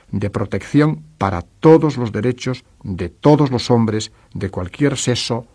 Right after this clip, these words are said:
raza o lugar. Es un reto de cara al futuro. Hemos de seguir luchando hasta conseguir que en todo el orbe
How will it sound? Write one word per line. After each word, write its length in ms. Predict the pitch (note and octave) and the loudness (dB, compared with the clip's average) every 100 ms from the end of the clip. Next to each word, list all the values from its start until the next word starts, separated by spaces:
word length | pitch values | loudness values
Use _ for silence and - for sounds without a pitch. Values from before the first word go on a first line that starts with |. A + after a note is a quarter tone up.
| _ | _
raza 540 | G2 G#2 A2 - G#2+ - | -10 -4 -4 -4 -6 -6
o 100 | - | -4
lugar. 340 | A2+ G2 F2+ - _ _ _ _ - - - - - | -2 -2 -6 -12 _ _ _ _ -20 -20 -20 -20 -6
Es 200 | E3 F3 | -2 4
un 100 | D#3+ | 4
reto 460 | D#3+ F3+ F#3 F#3+ - _ _ _ - | 4 2 2 -2 -2 _ _ _ -10
de 180 | G#2+ G2+ | -6 -2
cara 200 | C3+ C#3 | 2 2
al 80 | |
futuro. 500 | - B2 - A#2 E2+ - _ _ _ _ _ _ | 2 -2 2 2 0 -12 _ _ _ _ _ _
Hemos 280 | D3 D#3 D#3+ | 4 4 4
de 80 | C3+ | 2
seguir 340 | - A#2 C#3+ | 0 -2 -2
luchando 520 | B2+ B2 C#3+ C#3+ D3+ D3 | 0 0 2 2 2 0
hasta 260 | - A2 | 0 -4
conseguir 580 | G#2+ G#2 G2 G#2+ C3 B2+ | -4 -4 -4 -4 -4 -4
que 200 | - G2+ | -4 -2
en 160 | G2 G2 | -2 0
todo 320 | A#2+ E3+ E3 | 4 6 6
el 80 | B2 | 2
orbe 360 | A#2 G2 F#2+ | 0 -2 -8